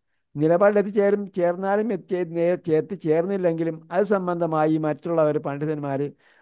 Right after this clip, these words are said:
അല്ലെങ്കിൽ ആനുകാലിക വിഷയങ്ങൾ ചർച്ച ചെയ്യുന്നവർ എന്ത് പറയുന്നു എന്നത് കൂടി നമ്മൾ കേട്ട് നോക്കണം.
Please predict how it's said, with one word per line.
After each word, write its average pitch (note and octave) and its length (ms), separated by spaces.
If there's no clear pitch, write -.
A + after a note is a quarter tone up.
അല്ലെങ്കിൽ C#3+ 320
ആനുകാലിക C#3+ 480
വിഷയങ്ങൾ C3+ 360
ചർച്ച C3+ 260
ചെയ്യുന്നവർ C3+ 380
എന്ത് D3 440
പറയുന്നു C#3+ 580
എന്നത് D#3+ 280
കൂടി D3+ 200
നമ്മൾ C#3+ 300
കേട്ട് C#3 220
നോക്കണം. A#2 400